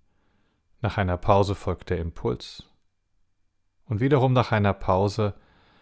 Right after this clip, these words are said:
ein Satz von Madeleine Delbrel, der Weg in die Gegenwart, den du immer wieder wiederholen kannst.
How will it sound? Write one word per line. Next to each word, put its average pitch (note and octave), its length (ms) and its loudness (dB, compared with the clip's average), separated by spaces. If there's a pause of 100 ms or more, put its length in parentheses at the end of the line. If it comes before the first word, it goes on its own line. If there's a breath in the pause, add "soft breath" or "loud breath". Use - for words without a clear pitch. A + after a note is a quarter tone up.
(240 soft breath)
ein F#2+ 180 -2
Satz F#2+ 240 0
von F#2+ 180 -2
Madeleine F2+ 420 0
Delbrel, F2 580 -2 (880)
der G2 100 2
Weg A#2+ 200 2
in A#2 80 2
die A2 120 0
Gegenwart, F#2 840 -2 (840)
den F#2 140 -2
du F#2 60 -2
immer G2 260 2
wieder F#2+ 280 0
wiederholen G2+ 480 0
kannst. - 500 -18